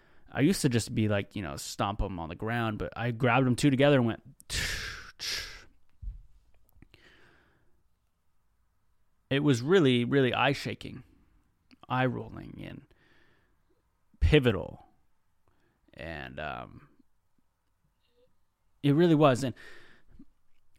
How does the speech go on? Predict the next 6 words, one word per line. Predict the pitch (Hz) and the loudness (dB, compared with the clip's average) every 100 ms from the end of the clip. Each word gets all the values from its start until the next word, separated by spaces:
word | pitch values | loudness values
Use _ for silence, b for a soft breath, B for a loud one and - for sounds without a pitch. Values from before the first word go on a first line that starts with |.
| _ 147 | _ 4
I, | 160 165 165 160 160 | 8 10 12 12 10
uh, | 151 143 127 123 B B B B B B B _ _ _ _ _ _ _ _ _ _ _ _ _ _ _ _ _ _ _ _ _ _ _ _ _ _ - - _ _ _ | 8 6 4 2 B B B B B B B _ _ _ _ _ _ _ _ _ _ _ _ _ _ _ _ _ _ _ _ _ _ _ _ _ _ -20 -20 _ _ _
I | 143 | 0
don't | 190 175 | 2 6
really | 135 120 | 8 8
know | 104 101 - | 4 0 -4